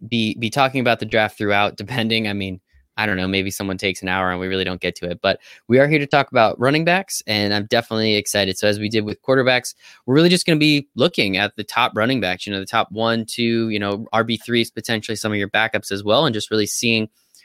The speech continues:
where they're being drafted, who you like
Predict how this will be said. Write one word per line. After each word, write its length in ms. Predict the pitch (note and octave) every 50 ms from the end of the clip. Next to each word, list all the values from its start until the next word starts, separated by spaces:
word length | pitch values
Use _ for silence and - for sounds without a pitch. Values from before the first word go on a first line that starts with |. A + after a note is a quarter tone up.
| _ -
where 220 | A#2 B2+ D3+ E3+ F3
they're 100 | F3+ E3+
being 220 | D3 D3+ D3 C#3
drafted, 520 | B2+ C3 A#2+ B2 B2 - - B2 A#2+ A#2+ - _ _ _ _
who 160 | _ - E3+ F3+
you 260 | D3+ B2+ D3 D3+ D3
like 340 | C3 C3+ C#3 C3+ C3+ -